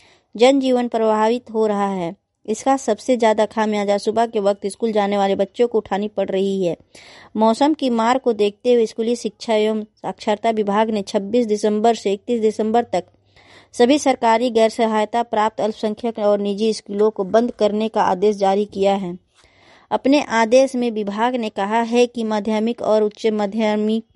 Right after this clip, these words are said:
बोर्ड परीक्षा को ध्यान में रखते हुए कक्षा दसवीं से बारहवीं तक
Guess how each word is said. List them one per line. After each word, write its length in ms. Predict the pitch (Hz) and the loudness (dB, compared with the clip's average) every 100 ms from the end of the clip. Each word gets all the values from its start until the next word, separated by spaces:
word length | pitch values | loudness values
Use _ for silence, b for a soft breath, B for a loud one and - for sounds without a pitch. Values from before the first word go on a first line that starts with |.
| _ _ _ _ _ _ _ _ _ _ _ B B B B | _ _ _ _ _ _ _ _ _ _ _ B B B B
बोर्ड 240 | 208 233 254 | 4 4 4
परीक्षा 420 | 220 214 - 233 | 0 -2 -2 -2
को 120 | 220 | -2
ध्यान 320 | 202 214 208 | -4 -2 -2
में 120 | 226 208 | 0 -2
रखते 260 | 208 214 | -4 -2
हुए 100 | 208 | -2
कक्षा 360 | 196 196 - 240 | -2 -8 -2 0
दसवीं 360 | 208 208 - 220 | 0 -2 0 -2
से 140 | 214 | 0
बारहवीं 360 | 196 196 202 214 | 0 2 2 0
तक 120 | - | -2